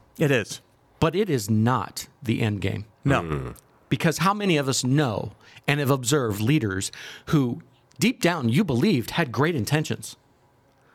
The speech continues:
Speaker 2: but at the end of the day, still missed the mark?
Speaker 1: Right.
Speaker 2: Right?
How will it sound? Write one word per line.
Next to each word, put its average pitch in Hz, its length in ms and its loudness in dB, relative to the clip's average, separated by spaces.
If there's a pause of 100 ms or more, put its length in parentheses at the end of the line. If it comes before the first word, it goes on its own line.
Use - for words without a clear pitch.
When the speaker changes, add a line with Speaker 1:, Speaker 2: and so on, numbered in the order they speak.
(140)
Speaker 2:
but 120 140 0
at 113 80 -6
the 110 100 0
end 120 120 0
of 117 40 0
the 120 80 2
day, 117 280 0
still - 420 -2
missed 98 240 -2
the 95 40 -2
mark? 90 360 -4 (160)
Speaker 1:
Right. 123 260 -2 (560)
Speaker 2:
Right? 147 280 -2